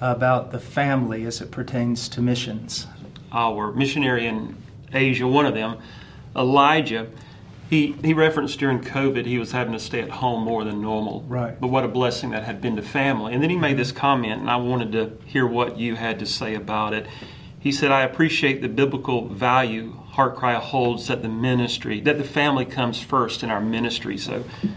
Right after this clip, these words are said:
Speaker 1: Mm-hmm.
Speaker 2: do you agree with that, that statement, "Family comes first in ministry"?
Speaker 1: Well, I'm, I'm really glad that he put it that way, uh, because, um, it provides us with kind of an open door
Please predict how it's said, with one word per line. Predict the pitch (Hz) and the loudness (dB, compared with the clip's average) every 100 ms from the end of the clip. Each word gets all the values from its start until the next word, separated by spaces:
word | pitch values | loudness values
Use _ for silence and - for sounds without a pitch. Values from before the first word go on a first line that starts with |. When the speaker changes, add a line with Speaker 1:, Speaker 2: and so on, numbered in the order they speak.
| - 123 | -6 -2
Speaker 1:
Mm-hmm. | 127 123 | -2 2
Speaker 2:
do | 131 | 2
you | |
agree | 135 135 | 4 4
with | 131 123 | 2 2
that, | 120 120 - - | 0 -4 -8 -6
that | 127 120 | -4 -2
statement, | - 127 123 - - | -2 -2 -2 -2 -8
"Family | - 123 117 117 | -6 -4 -4 -6
comes | - 117 - | -6 -6 -4
first | 120 123 - | -4 -4 -6
in | 117 | -8
ministry"? | 117 123 - 127 127 | -8 -8 -8 -8 0
Speaker 1:
Well, | 170 - | 2 4
I'm, | 151 160 | 0 0
I'm | 156 160 | 0 4
really | 214 185 | 4 4
glad | 139 160 160 143 | 2 2 2 0
that | 127 | -4
he | 127 | -4
put | - 165 151 | -6 -2 -2
it | - | -2
that | 123 117 120 | -2 -4 -2
way, | 123 110 123 - - - - | -4 -4 -6 -10 -16 -16 -6
uh, | 131 135 135 123 - - | -4 -2 -4 -6 -8 -6
because, | 143 135 - 139 127 - - - - - - | -4 -4 -2 0 0 -4 -12 -18 -18 -18 -8
um, | 135 135 131 135 123 - - - - - 139 | -4 -2 -2 -4 -6 -12 -18 -18 -20 -12 -10
it | 143 | -6
provides | 143 123 160 170 165 | -2 4 6 6 2
us | 151 - | -4 -4
with | 135 127 | -8 -8
kind | - 139 | -2 0
of | 127 | 2
an | 123 | 2
open | 139 131 127 | 0 0 -2
door | 123 127 135 139 | 0 0 0 -2